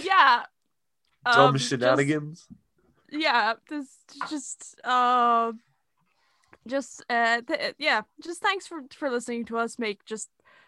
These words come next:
Speaker 1: bad jokes and terrible choices. Um,
Speaker 2: Oh, so
Speaker 1: yeah,
Speaker 2: silly.
Speaker 1: we just decided to try something different this week. Uh, let us know if you like it. You can hit us up on Instagram,
Speaker 2: Yeah.
Speaker 1: you know, at, uh, at shoulda gone for the head,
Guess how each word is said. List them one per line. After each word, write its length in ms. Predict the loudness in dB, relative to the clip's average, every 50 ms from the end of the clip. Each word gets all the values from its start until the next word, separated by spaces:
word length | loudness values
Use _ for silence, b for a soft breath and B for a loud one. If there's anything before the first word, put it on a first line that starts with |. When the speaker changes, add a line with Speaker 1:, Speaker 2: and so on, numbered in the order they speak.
| b b 2
Speaker 1:
bad 240 | 4 4 4 4 2
jokes 480 | 0 0 0 0 -2 -4 -10 -12 -10 -12
and 160 | -12 -14 -16 _ -2
terrible 340 | 4 6 6 6 6 2 -2
choices. 640 | 0 0 0 0 0 0 -2 -4 -4 -4 -6 -10 b b b b b b b b 0
Um, 840 | 2 4 4 4 4 4 2 0 0 -4 -6 -6 -6 -6 -6 -8 -8 _ _ _ _ -8 0 4
Speaker 2:
Oh, 160 | 6 6 6
so 200 | 4 2 0 2 6
Speaker 1:
yeah, 80 | 8 8 8 8
Speaker 2:
silly. 80 | 8 4
Speaker 1:
we 140 | 2 0 0
just 260 | 2 0 -2 0 0
decided 460 | 0 4 6 8 8 8 6 2 -2
to 80 | -2 -2
try 260 | 2 4 6 6 6
something 240 | 4 2 0 0 2
different 380 | 2 2 2 0 -4 -4 -2
this 180 | -4 -6 -4 -2
week. 300 | -2 -2 -2 -4 -8 -12 -18 -10 -6
Uh, 560 | -4 -2 0 0 0 0 0 0 -2 -2 -2 2
let 140 | 2 2 2
us 140 | 2 2 2
know 80 | 4 4 4
if 80 | 6 4
you 100 | 4 6 6 4
like 220 | 4 2 0 0
it. 80 | 0 _ -2
You 160 | 0 0 0
can 160 | 0 0 -2 -2 -4 -6 -6
hit 120 | -8 -8 -6
us 120 | -6 -6
up 140 | -4 0 0
on 100 | 0 2
Instagram, 560 | 0 -2 -4 -6 -6 -2 0 0 0 0 -2
Speaker 2:
Yeah. 60 | -4 -2
Speaker 1:
you 60 | -2
know, 180 | 0 0 0 0
at, 280 | 2 2 2 2 0 -2
uh, 500 | -4 -4 -4 -4 -4 -4 -4 -4 -6 -6 -2
at 200 | -2 -2 -4 -4
shoulda 220 | -4 -4 -4 0
gone 180 | 4 4 4 4
for 100 | 2 -4
the 80 | -4 -2
head, 320 | 2 2 2 2 0